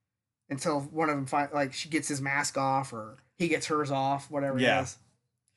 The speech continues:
Speaker 2: Actually, no, they'd have to both come off at the same time and they'd both be like, because you get that,
Speaker 1: Yeah.
Speaker 2: you, you get the, uh, you get the double wham-, you get the, uh, double whammy of weight.
Speaker 1: But of course they both have the heightened senses too, so.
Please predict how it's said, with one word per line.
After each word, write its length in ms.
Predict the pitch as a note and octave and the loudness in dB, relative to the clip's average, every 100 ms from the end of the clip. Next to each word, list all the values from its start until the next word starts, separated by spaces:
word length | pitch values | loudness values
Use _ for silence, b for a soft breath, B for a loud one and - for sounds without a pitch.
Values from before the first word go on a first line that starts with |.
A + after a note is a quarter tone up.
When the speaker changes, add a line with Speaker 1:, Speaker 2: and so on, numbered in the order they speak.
| _ _ C3+ | _ _ 6
Speaker 2:
Actually, 380 | D3+ - E3 | 6 6 0
no, 200 | B2+ C3 | 4 4
they'd 180 | G#2 A2+ | 4 2
have 160 | B2 A2+ | 4 2
to 80 | A2 | 0
both 180 | A#2 - | -4 -2
come 140 | A#2 | -2
off 140 | G#2+ G#2 | -2 -2
at 60 | |
the 80 | G#2+ | -4
same 260 | - G#2+ G2+ | 0 -2 0
time 240 | G#2+ G2+ | -2 -2
and 100 | G2 | -6
they'd 100 | F#2+ | -6
both 220 | G#2+ G2+ - | -6 -6 -6
be 100 | G#2 | -4
like, 180 | F#2 F2+ _ _ _ _ _ _ _ _ _ _ _ _ _ _ _ _ _ _ _ - | -4 -8 _ _ _ _ _ _ _ _ _ _ _ _ _ _ _ _ _ _ _ -14
because 400 | A2+ - D3+ B2 | -12 4 4 4
you 60 | B2 | 4
get 200 | C#3 C3 | 4 6
that, 300 | A#2+ - - - | 4 4 -10 -2
Speaker 1:
Yeah. 340 | F#3 E3 C3 | 6 6 6
Speaker 2:
you, 100 | C3 | 6
you 60 | C#3+ | 6
get 260 | D3 C#3 - | 8 6 4
the, 240 | B2 A#2+ | 4 6
uh, 200 | A2+ G#2+ F#2 - _ _ _ _ _ - | 4 2 -2 -18 _ _ _ _ _ -2
you 60 | |
get 160 | B2+ C#3+ | 4 4
the 80 | C3 | 4
double 360 | C3+ C3 B2 | 4 4 4
wham-, 280 | A#2+ B2 A#2+ - | 4 4 4 0
you 120 | A2+ | -2
get 200 | B2 A#2+ | 0 0
the, 200 | A#2 A2+ | 2 2
uh, 80 | G#2+ | 2
double 320 | G#2 B2+ A#2 | 4 4 4
whammy 320 | A#2 A#2 A2+ | 2 2 0
of 140 | G#2 F#2 | -2 0
weight. 240 | G#2+ G2 | -2 4
Speaker 1:
But 100 | B3+ | 4
of 80 | B3 | 6
course 200 | F#4 F#4 | 6 6
they 80 | A3+ | 6
both 220 | A3 B3 | 4 4
have 160 | G#3+ F3 | 2 0
the 80 | E3 | 2
heightened 340 | F#3 D3 D3 | 2 2 -4
senses 460 | - F3+ F#3 B2 - | -2 -2 -2 -10 -6
too, 280 | D#3+ D3 C3 | -4 -4 -4
so. 460 | - C3+ A#2+ A#2 | -6 -6 -6 -12